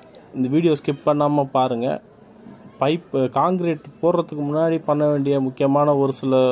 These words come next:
வேலைலாம் இருக்கு. அதையும் நான் காமிக்கிறேன் இந்த வீடியோல. எனக்கு தெரிஞ்ச சின்ன சின்ன டிப்ஸையும் சொல்றேன் நான்.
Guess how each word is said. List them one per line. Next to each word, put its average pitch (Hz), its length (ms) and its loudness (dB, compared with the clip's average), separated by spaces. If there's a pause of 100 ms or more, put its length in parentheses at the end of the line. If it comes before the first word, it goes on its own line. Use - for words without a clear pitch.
(120)
வேலைலாம் 131 420 0
இருக்கு. 120 240 -4 (100)
அதையும் 135 420 -2
நான் 123 200 -2
காமிக்கிறேன் 123 500 -2
இந்த 113 120 -8
வீடியோல. 117 360 -6 (1200)
எனக்கு 131 300 -2
தெரிஞ்ச 156 260 0
சின்ன 147 200 0
சின்ன 135 200 -2
டிப்ஸையும் 143 540 -4
சொல்றேன் 117 380 -2
நான். 107 180 -8